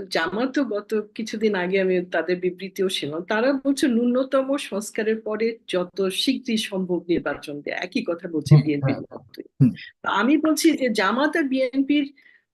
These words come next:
Speaker 1: আহ, রাজনৈতিক অবস্থান যাই হোক না কেন, তাদের যে, তারা যে রাজনৈতিক একটা, একটা উদ-, একটা ওর নির্যাতন নিপীড়নের শিকার হয়েছিল, তারা কিন্তু সেদিক থেকে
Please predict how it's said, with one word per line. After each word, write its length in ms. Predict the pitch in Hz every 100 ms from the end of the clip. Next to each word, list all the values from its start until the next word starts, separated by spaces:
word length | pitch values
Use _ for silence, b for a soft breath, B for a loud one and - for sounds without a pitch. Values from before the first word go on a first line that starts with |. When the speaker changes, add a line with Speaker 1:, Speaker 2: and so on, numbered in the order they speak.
| -
Speaker 1:
আহ, 540 | 196 196 196 - 180
রাজনৈতিক 640 | 185 190 190 277 302 359
অবস্থান 460 | 339 311 330 349 311
যাই 260 | 269 262 277
হোক 220 | 285 285
না 100 | 254
কেন, 300 | 262 240 247
তাদের 420 | 247 190 220 220
যে, 440 | - 220 214 202 - - - _ -
তারা 220 | 175 208
যে 180 | 226 220
রাজনৈতিক 640 | 175 185 233 226 247 -
একটা, 520 | - - - 180 170 - _
একটা 320 | - - -
উদ-, 300 | 175 185 -
একটা 580 | - 156 - 175 160 151 - _ -
ওর 180 | 165
নির্যাতন 560 | 175 208 - 190 196 220
নিপীড়নের 560 | 208 208 214 208 208 190
শিকার 380 | - 220 214
হয়েছিল, 440 | 202 180 170 - 185
তারা 240 | 220 220
কিন্তু 280 | 240 269 240
সেদিক 420 | - 208 196 220
থেকে 280 | - 226 190